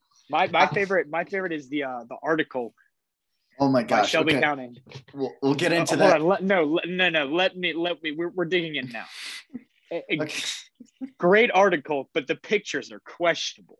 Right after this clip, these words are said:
Speaker 2: Oh my
Speaker 1: The
Speaker 2: gosh,
Speaker 1: first
Speaker 2: sure.
Speaker 1: picture on the post, really,
Speaker 2: That's
Speaker 1: that one's cool. It, it's cool. It, it looks kinda like the goal is kinda in the wrong spot. I'll say that.
Speaker 2: Okay, so what, what
Speaker 1: Uh,
Speaker 2: happened was,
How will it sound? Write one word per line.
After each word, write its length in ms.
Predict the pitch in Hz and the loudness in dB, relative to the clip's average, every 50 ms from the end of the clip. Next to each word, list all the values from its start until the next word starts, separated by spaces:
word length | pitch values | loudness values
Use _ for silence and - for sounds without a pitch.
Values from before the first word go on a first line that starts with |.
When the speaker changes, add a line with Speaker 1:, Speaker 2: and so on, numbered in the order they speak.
| _ _ - | _ _ 0
Speaker 2:
Oh 180 | 135 139 143 | 2 4 4
my 120 | 139 131 120 | 6 4 4
Speaker 1:
The 60 | 107 | 4
Speaker 2:
gosh, 160 | - 113 107 | 2 2 4
Speaker 1:
first 120 | 160 254 - | 6 6 6
Speaker 2:
sure. 140 | 139 135 | 6 4
Speaker 1:
picture 280 | 220 196 - - 170 165 | 2 0 0 2 2 2
on 100 | 156 156 | 2 2
the 80 | 151 135 | 0 -2
post, 440 | - 160 147 139 127 - - - _ _ _ _ _ _ _ _ | 0 2 2 2 0 -4 -12 -20 _ _ _ _ _ _ _ _
really, 400 | - 123 135 151 180 190 185 185 175 170 | -16 -10 -2 2 4 4 4 4 2 2
Speaker 2:
That's 340 | 156 175 170 170 - 170 | -2 -6 -8 -8 -8 -4
Speaker 1:
that 140 | 160 180 202 | -2 0 0
one's 200 | 226 226 190 - | 0 0 -4 -8
cool. 320 | - - 214 190 160 151 - | -10 -6 -4 -2 -2 -2 -4
It, 140 | - 165 170 - | -4 -6 -6 -6
it's 180 | 160 160 - - | -8 -10 -12 -12
cool. 460 | - - 185 165 143 127 123 - _ _ | -8 -4 -2 0 0 0 -2 -4 _ _
It, 140 | 156 147 - - | -6 -6 -2 0
it 100 | 156 165 | 2 2
looks 220 | 190 208 202 - | 4 2 2 0
kinda 240 | - - 226 220 208 | 0 2 2 4 4
like 260 | 196 180 147 - - _ _ _ _ _ _ _ _ _ _ _ - | 4 4 2 2 -4 _ _ _ _ _ _ _ _ _ _ _ -10
the 80 | - 151 | -10 -6
goal 300 | 135 170 175 202 220 220 | -2 0 2 4 4 4
is 120 | 196 - | 2 0
kinda 240 | - 196 185 175 165 - 160 | -4 -6 -4 -4 -4 -6 -6
in 60 | 165 | -8
the 80 | 156 139 | -6 -6
wrong 320 | 131 131 139 143 139 131 | -6 -4 -4 -4 -6 -8
spot. 380 | - - - 127 110 95 92 - - | -10 -10 -8 -6 -6 -6 -6 -8 -8
I'll 80 | 143 143 | -8 -6
say 180 | - 147 135 | -2 -2 0
that. 260 | 120 113 110 - - - _ _ - - - _ - | 0 -2 -4 -6 -8 -10 _ _ -20 -20 -16 _ 0
Speaker 2:
Okay, 320 | 139 151 147 147 135 123 - | 0 2 2 2 0 0 0
so 200 | - - 147 143 | 0 0 2 2
what, 220 | 151 160 156 - | 2 2 2 0
what 180 | 143 147 156 147 | 0 0 2 4
Speaker 1:
Uh, 120 | 147 147 | 4 4
Speaker 2:
happened 380 | 143 139 135 131 131 135 135 - | 4 4 4 4 2 0 0 -2
was, 460 | - 135 135 127 127 - - - - | -4 -4 -4 -4 -4 -6 -8 -12 -14